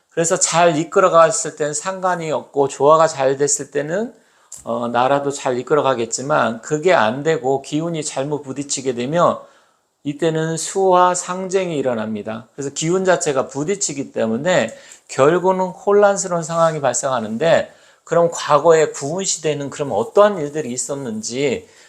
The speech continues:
한번 유럽, 미국, 그리고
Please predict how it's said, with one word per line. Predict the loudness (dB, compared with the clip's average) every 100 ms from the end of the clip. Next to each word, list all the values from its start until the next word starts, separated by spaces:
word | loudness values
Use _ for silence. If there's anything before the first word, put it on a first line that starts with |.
| _
한번 | -4 -2 2 4 4 2
유럽, | -4 -2 4 6 4 -2 -20 _ _ _ -14
미국, | -6 -4 -2 2 2 0 -14 _ _ _
그리고 | -12 -8 0 4 4 4